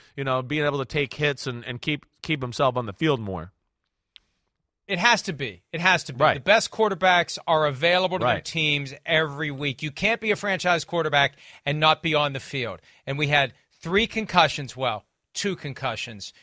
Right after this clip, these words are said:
Speaker 2: and a back injury last year, sure, for Tua
Speaker 1: <laughs>
Speaker 2: Tagovailoa, all because,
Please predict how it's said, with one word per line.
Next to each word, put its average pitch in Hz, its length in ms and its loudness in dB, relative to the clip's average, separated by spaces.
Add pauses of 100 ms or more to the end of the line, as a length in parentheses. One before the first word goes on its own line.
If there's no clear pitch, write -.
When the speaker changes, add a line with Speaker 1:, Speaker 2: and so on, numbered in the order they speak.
(240)
Speaker 2:
and 123 80 -8
a 123 40 -8
back 156 380 2
injury 120 340 -6
last 117 440 -4
year, 110 340 -8 (320)
sure, 117 520 -4 (420)
for 156 120 0
Tua 139 260 -2
Speaker 1:
<laughs> - 0 -
Speaker 2:
Tagovailoa, 131 840 2
all 185 260 6
because, 175 640 4